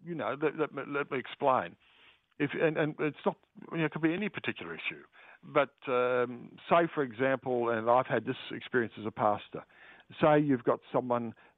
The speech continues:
who's, uh, split from his marriage or her marriage, and, um, they still claim they're a committed Christian, they're still part of the church life, and you know, and as other people know just by ob-, observation and whatever,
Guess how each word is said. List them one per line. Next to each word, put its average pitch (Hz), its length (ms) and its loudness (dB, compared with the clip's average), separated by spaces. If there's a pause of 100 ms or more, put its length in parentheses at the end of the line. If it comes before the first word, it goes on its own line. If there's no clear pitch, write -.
who's, 117 360 0
uh, 98 160 4 (100)
split 170 240 0 (140)
from 120 220 2
his 113 200 -6
marriage 156 540 2
or 95 140 -2
her 151 160 4
marriage, 139 480 2 (580)
and, 151 640 4
um, 139 720 2
they 123 380 2 (100)
still 160 180 0
claim 135 280 4
they're 131 140 4
a 117 40 -2
committed 127 340 -2
Christian, 131 400 -2
they're 110 200 2
still 170 180 2
part 131 260 4
of 117 80 -6
the 113 100 -6 (100)
church 117 280 -2
life, 113 300 4 (460)
and 143 220 6
you 190 200 8
know, 104 480 4
and 107 140 -2
as 101 120 -2
other 127 180 6
people 107 300 0
know 110 420 4
just - 240 -4
by 104 240 2 (160)
ob-, 117 300 4
observation 113 800 2
and 107 300 -4
whatever, 135 340 4